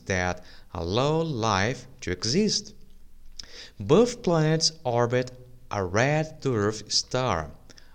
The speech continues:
about half the mass of the Sun and located eleven light years away. Scientists also detected signs of what could be a third planet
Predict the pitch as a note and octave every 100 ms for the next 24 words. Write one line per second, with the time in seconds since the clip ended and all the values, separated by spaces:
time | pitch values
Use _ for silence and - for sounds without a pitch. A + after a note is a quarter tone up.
0 | - G2 F#2 G2 G2 F#2+ F2+ - A2+ C3+
1 | D#3+ D#3+ F3 E3 A#2+ A2 A#2 A2+ G#2 F#2+
2 | G2 - C#3 G#2 E2+ C#3 - - - F#2+
3 | F2 F#2 - D#3+ F#3 G#2 - - - E2
4 | E2+ B2+ F3 F#3+ F3 D#3+ E3 E3 D3+ D#3
5 | D3 - B2+ G2 E2+ D2 D#2 - - -
6 | - - - - - F#3+ A3+ - G2 D#2+
7 | - - - C3 D#3 E3+ E3 F3 A#2 F#2+
8 | - G3+ A#3 A3+ F#2+ F2 - - F3 E3
9 | D#3 E3 D#3 - A2 F#2+ F#2 F2+ C#3 F3
10 | - - F#3 C#3 A#2+ D3 D3+ - - -
11 | C#3+ F#3 - - C#3+ G3 G#3 G3 G3+ -
12 | D3 G3+ F3+ E2+ D2+ -